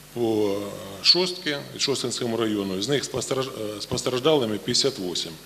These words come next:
Чотири чо-, чотири людини загинуло в цих Д Т П. Постражда-, постр-, постраждалих шістдесят шість чоловік. Для, для порівняння, от із сто сімнадцяти Д Т П, е, загальної кількості,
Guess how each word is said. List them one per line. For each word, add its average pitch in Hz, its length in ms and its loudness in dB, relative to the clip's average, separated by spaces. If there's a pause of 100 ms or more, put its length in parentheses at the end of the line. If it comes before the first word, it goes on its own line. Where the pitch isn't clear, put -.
(320)
Чотири 160 320 6
чо-, 135 300 -2
чотири 147 500 4
людини 120 360 2
загинуло 98 500 2
в 80 40 -8
цих 85 220 -4
Д 87 80 -2
Т 85 140 -8
П. - 140 -12 (1200)
Постражда-, 120 460 6
постр-, 117 480 0
постраждалих 131 680 4
шістдесят 131 320 4
шість 95 260 4
чоловік. 85 400 -2 (1800)
Для, 127 460 6
для 123 140 2
порівняння, 147 560 4
от - 180 -2
із 117 200 2
сто 143 200 4
сімнадцяти 135 580 2
Д 120 120 2
Т 123 120 2
П, 127 120 2
е, 110 160 4 (1120)
загальної 123 460 4
кількості, 127 600 -2